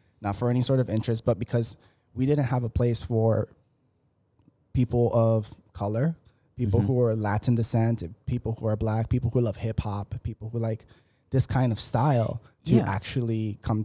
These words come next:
Speaker 1: together and, like, you know, in, in just enjoy vibes.
Speaker 2: Just, just like hip hop has been around for decades, but in a city like Dongguan, you would never find a place that would actually play hip hop.
Speaker 1: Mm.
Speaker 2: Or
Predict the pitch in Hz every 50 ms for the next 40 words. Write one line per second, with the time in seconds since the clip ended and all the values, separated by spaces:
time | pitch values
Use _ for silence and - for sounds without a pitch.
0 | - - - 113 113 113 110 110 104 113 110 110 113 107 104 107 104 101 104 -
1 | 127 98 85 82 113 143 - _ _ _ _ _ - 208 - - 180 175 165 143
2 | 139 131 160 - - 156 139 110 120 120 113 107 - 92 87 - - - 208 226
3 | - - - - 226 226 - 180 147 123 98 - - _ _ _ _ _ _ -
4 | - 123 135 - 220 185 147 131 127 123 117 104 110 110 107 104 101 98 101 101
5 | 101 98 98 - - - 101 85 80 80 80 - - 113 123 123 - - 90 78
6 | 78 - - - - 110 101 98 90 87 82 - - - 104 98 98 95 - 135
7 | 123 117 113 101 92 85 92 90 87 85 110 117 104 92 90 87 85 85 87 82
8 | 82 90 98 98 92 90 - 101 98 90 85 - - - 95 90 87 85 82 -
9 | - - _ _ _ _ - - 95 87 85 67 92 90 - - 82 82 - -
10 | 85 80 76 78 87 80 - 87 80 76 78 - _ _ _ - 117 117 110 107
11 | 98 - - - _ _ _ - - 110 104 95 95